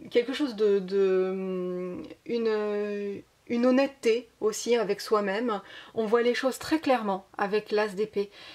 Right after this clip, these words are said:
Les, les idées arrivent et pour nous, elles sont très claires, très, euh, déjà prêtes en fait à, à être mises à jour parce que,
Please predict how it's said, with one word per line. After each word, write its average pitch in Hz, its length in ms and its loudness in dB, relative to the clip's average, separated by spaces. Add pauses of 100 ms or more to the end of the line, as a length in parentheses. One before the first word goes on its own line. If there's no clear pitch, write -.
(140)
Les, 214 480 6
les 220 280 2
idées 262 140 4
arrivent 254 560 2
et 226 100 0
pour 220 200 -2
nous, 262 120 4
elles 220 120 0
sont 196 160 -6
très 262 240 -4
claires, 196 440 2 (360)
très, 240 480 4
euh, 202 680 -2
déjà 240 340 4
prêtes 269 400 -2
en 208 80 0
fait 233 280 -4
à, 190 380 0
à 196 160 0
être 202 240 -4
mises 220 260 -2
à 196 120 2
jour 269 320 0
parce - 240 -4
que, 285 240 -2